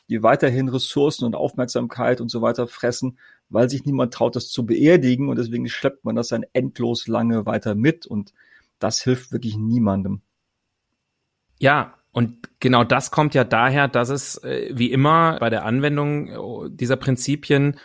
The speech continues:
Speaker 2: äh, bestimmte Barrieren gibt, auch in Organisationen, warum das so schwierig ist, das einfach zu tun. Und das sind so ein paar Sachen, äh, da, da berühren wir sehr viele Aspekte, auch die wir schon in, in vorangegangenen Episoden unseres Podcasts angesprochen haben, also andere Prinzipien.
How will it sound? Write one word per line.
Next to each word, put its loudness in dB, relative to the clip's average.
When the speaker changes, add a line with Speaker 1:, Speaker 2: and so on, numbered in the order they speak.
Speaker 2:
äh, -20
bestimmte 2
Barrieren 4
gibt, 0
auch 2
in 4
Organisationen, 2
warum 4
das 2
so -2
schwierig 0
ist, -4
das -2
einfach -4
zu -10
tun. -2
Und 0
das 0
sind 0
so 2
ein -6
paar 2
Sachen, 2
äh, -8
da, 4
da 2
berühren 4
wir 6
sehr 2
viele 4
Aspekte, 0
auch 0
die -2
wir 4
schon 2
in, 0
in -8
vorangegangenen 0
Episoden -4
unseres -6
Podcasts -4
angesprochen -8
haben, -4
also -8
andere 0
Prinzipien. -4